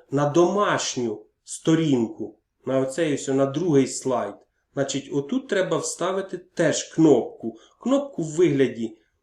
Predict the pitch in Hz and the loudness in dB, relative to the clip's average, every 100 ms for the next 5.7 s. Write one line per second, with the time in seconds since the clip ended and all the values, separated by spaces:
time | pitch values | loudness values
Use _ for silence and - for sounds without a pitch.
0 | _ _ 139 120 110 - - 151 185 226 | _ _ -8 -6 -6 -8 -6 0 0 0
1 | 226 240 - 135 127 156 196 165 185 175 | -2 -6 -4 -4 -2 -2 0 0 0 0
2 | 165 156 160 156 139 117 107 - - 107 | -2 0 2 2 2 0 -2 -6 -8 -6
3 | 127 170 170 170 165 160 165 160 160 151 | -2 0 2 0 0 -2 0 0 0 0
4 | 139 - 147 143 143 175 180 294 247 139 | 0 -4 -4 -4 -4 -6 0 2 2 -2
5 | 127 - - - 117 107 | -6 -10 -12 -14 -12 -14